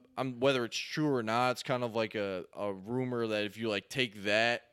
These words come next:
then your pregnancy will be m-, more painful. So we kinda, like, held off on doing that and, and saw if,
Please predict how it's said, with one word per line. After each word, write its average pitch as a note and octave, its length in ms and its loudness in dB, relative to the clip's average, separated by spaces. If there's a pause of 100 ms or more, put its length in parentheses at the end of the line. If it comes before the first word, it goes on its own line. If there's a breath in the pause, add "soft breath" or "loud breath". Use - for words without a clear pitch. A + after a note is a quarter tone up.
then G2 640 -2
your F#2 120 -10
pregnancy A2+ 480 -2
will G#2 100 0
be G#2+ 140 -6
m-, G#2 280 -6
more G#2+ 240 -2
painful. A#2+ 760 -4 (580 soft breath)
So A2+ 180 0
we A2 100 -2
kinda, D#3+ 240 2
like, A#2 160 2
held B2+ 320 2
off A#2+ 260 4
on G#2+ 160 -2
doing A2 260 0
that G#2+ 280 0
and, G2 320 -8
and G2+ 240 -8
saw A2+ 300 2
if, - 140 -6